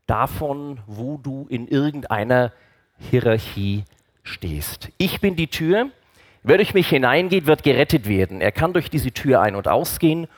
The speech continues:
und er wird saftig grüne Weide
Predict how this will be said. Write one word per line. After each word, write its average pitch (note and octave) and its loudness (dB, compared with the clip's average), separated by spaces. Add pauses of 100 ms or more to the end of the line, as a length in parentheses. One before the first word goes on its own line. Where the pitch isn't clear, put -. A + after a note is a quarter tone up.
(280)
und D#3+ -2
er A#2+ 2
wird C3+ 2 (240)
saftig - -4 (160)
grüne A2+ -2 (540)
Weide G2+ -4